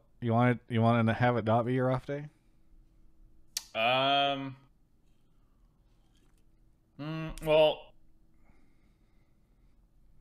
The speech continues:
Speaker 1: I'm just letting the, the silence sit.
Speaker 2: Well, I, I can't really answer that. I'll tell you some other time.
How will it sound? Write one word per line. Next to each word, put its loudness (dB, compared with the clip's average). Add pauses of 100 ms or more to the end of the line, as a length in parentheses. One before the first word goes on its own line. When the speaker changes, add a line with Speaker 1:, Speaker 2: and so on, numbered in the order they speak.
(1800)
Speaker 1:
I'm -12
just -6
letting 2
the, -6 (100)
the -4
silence -2
sit. -10 (640)
Speaker 2:
Well, 2
I, 2 (140)
I 0
can't -6
really -6
answer -6
that. -2 (140)
I'll -4
tell -8
you -6
some -12
other -10
time. -10